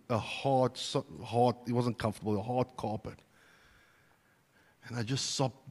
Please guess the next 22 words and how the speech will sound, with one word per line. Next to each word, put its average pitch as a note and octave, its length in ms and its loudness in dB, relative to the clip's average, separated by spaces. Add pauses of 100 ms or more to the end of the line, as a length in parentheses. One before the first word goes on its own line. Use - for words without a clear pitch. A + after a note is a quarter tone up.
(140)
before G#2 340 0
the G2 80 2
Lord. F#2+ 340 -2
And A2 80 -16
I - 40 -14
said, A#2 160 -6
"Lord, B2+ 480 0 (880)
if - 220 -12
only C3+ 400 4 (1400)
it A2+ 60 -6
was A#2+ 140 2
done B2+ 240 6
differently, A#2+ 400 6
if A2+ 140 2
only C#3+ 340 6
other D3 220 6
things, A2 500 10
or B2 200 -6
if - 260 2
only, D#3+ 280 6
if C3+ 180 2
only." C3+ 480 6